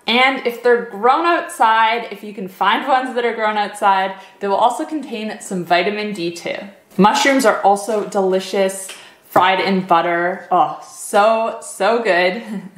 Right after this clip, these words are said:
And then we have sauerkraut, which is fermented cabbage. Fermented foods such as sauerkraut include probiotics, which help to replenish good gut bacteria.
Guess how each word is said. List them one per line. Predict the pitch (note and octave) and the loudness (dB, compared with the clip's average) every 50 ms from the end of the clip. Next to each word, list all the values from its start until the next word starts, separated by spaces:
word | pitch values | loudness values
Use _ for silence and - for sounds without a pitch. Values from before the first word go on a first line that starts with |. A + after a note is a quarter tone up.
| - - A#3 | -2 0 2
And | A#3+ | 2
then | C4+ D4+ E4+ | 4 4 4
we | F4+ F4 | 4 4
have | E4+ E4+ | 4 2
sauerkraut, | E4+ - A3+ G3+ F#3+ F#3 - - - C#3+ C3+ C#3 - - | 4 4 4 4 4 2 2 2 0 0 0 0 -2 2
which | F#3+ G3 G3 - - - | 2 2 2 2 2 2
is | G3+ G3 G3 - | 4 4 4 0
fermented | - - - - G#3 G3+ G3+ G#3 B3 E4+ F4 F4+ E4+ - - - | -6 -6 -2 0 0 2 2 2 2 2 2 0 -2 -4 -4 -8
cabbage. | - - D3+ D#3 D#3+ - - - - - - - - - - - _ _ _ _ _ _ | -4 0 0 0 0 0 -4 -12 -14 -16 -20 -20 -20 -20 -20 -20 _ _ _ _ _ _
Fermented | - - C4 C4 C4+ C#4+ D#4+ - F#4+ F4 - | 0 2 2 4 4 4 4 4 2 2 2
foods | - D4 C#4 C#4 C#4 C4+ C#4 C4+ - - | 0 0 2 2 2 0 -2 -6 -8 -8
such | - - A#3+ A#3 A#3 C4 | 0 2 2 2 2 0
as | C4 C4 - | -4 0 2
sauerkraut | A3 G3+ G3+ G#3 G#3 - - G#3 G3+ G#3 G3+ G3+ - - | 4 4 4 2 0 -2 -2 0 0 0 -2 -4 -6 -8
include | A3 G#3 G3+ - B3 A#3+ F#3+ - | -10 -10 -8 -8 -6 -6 -6 -6
probiotics, | - - - - A3+ B3 F4+ F#4+ E4+ C4 A#3+ F3 D3+ - - - - - - - - - - - | -10 -10 -4 2 2 4 4 4 4 4 2 2 0 -2 -6 -10 -14 -18 -20 -20 -20 -20 -14 -2
which | G3 G3+ G3+ G#3 - | 0 2 2 2 2
help | - - C#4+ D#4+ D4+ D#4 | 2 2 2 2 2 2
to | F4 | 2
replenish | C#4+ A#3+ - - - F#3 F3+ F3+ F#3+ A3 A3+ - - - - - - - - _ | 2 2 2 0 0 0 0 0 -2 -6 -8 -10 -14 -14 -14 -16 -16 -16 -16 _
good | - B3+ C4+ F4+ D4 A3 - | 2 4 4 4 2 0 0
gut | G#3 G3 F#3+ F#3 - - | 0 2 2 0 -2 -2
bacteria. | F#3 F3+ F3+ - - - E3+ D3+ - - - - - - | -2 -2 -2 -4 -8 -10 -10 -10 -10 -10 -12 -14 -14 -14